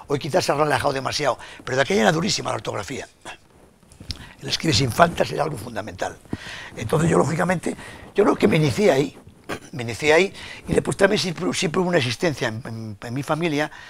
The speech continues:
de que tenía que estudiar, que había que estudiar y que había que prepararse y tal. Y claro, el momento que aprobabas el ingreso, que era dura probar el ingreso, por lo que te he comentado,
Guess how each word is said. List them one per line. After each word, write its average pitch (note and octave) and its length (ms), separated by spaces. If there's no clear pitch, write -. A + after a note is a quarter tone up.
de - 80
que C#3 80
tenía D3+ 180
que C#3 80
estudiar, G2+ 460
que - 80
había C3 160
que B2+ 80
estudiar F3+ 500
y D3+ 60
que C3 80
había C3 120
que C3+ 60
prepararse C#3+ 440
y B2 40
tal. A2 220
Y D3 80
claro, G3+ 160
el E3 80
momento A3 180
que G#3+ 40
aprobabas F#3+ 280
el F#3 80
ingreso, F#3+ 460
que D3+ 100
era B2 120
dura C#3+ 180
probar A#2+ 260
el A#2+ 80
ingreso, C#3 340
por - 80
lo F#2+ 60
que G#2 80
te A#2+ 60
he - 20
comentado, A#2+ 460